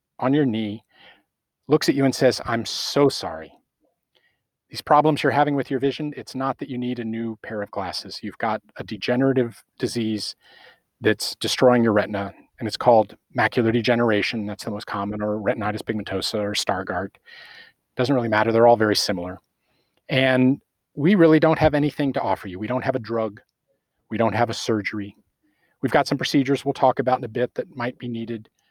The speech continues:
Um, but, you know, we really, we don't have anything to, to help you. And, and then the doctor gets up and walks out of the room. And you're just there going, "Well, what am I supposed to do?"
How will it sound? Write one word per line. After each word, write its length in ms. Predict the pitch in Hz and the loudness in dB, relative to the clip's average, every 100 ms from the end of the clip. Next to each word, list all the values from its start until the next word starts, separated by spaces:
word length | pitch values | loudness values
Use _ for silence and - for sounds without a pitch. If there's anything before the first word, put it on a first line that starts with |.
| _ _ _ | _ _ _
Um, 380 | 117 110 104 104 _ _ _ _ | -6 -4 -4 -8 _ _ _ _
but, 240 | 123 123 120 _ _ _ _ _ _ _ _ _ | -2 0 0 _ _ _ _ _ _ _ _ _
you 100 | - | -4
know, 80 | 139 | 2
we 100 | 131 | 6
really, 280 | 143 147 143 _ - - 139 | 6 6 4 _ -20 -14 -8
we 80 | 147 | -2
don't 120 | 156 | 0
have 100 | 143 | 0
anything 280 | 160 151 160 | 0 -2 -2
to, 140 | 151 143 _ _ _ _ | -2 -6 _ _ _ _
to 100 | - | -2
help 200 | 151 247 | 0 0
you. 160 | 95 107 | -2 -2
And, 160 | 117 - - - - | -4 -6 -18 -16 0
and 120 | 139 | 4
then 160 | 180 208 | 6 6
the 80 | 170 | 6
doctor 260 | 147 160 | 6 4
gets 200 | 143 - | 4 4
up 180 | 110 - _ _ _ _ _ _ _ - | 2 0 _ _ _ _ _ _ _ 2
and 80 | 156 | 4
walks 180 | 170 | 4
out 100 | 196 | 2
of 40 | 196 | 2
the 80 | 233 | -2
room. 240 | 208 76 _ _ _ _ _ _ _ _ - | -4 -10 _ _ _ _ _ _ _ _ -6
And 300 | 151 147 220 | -4 -4 -8
you're 140 | 165 | -8
just 160 | 165 - | -6 -2
there 100 | 170 | 0
going, 280 | 160 156 151 | 0 -4 -6
"Well, 580 | 294 254 226 185 - - _ _ | 0 6 8 8 4 -6 _ _
what 400 | 247 208 220 226 | -12 -2 4 6
am 120 | 226 | 6
I 140 | 226 226 | 6 6
supposed 560 | 233 - 214 214 - | 2 0 -2 -4 -8
to 100 | 233 | -4
do?" 400 | 202 220 311 - | 0 4 4 2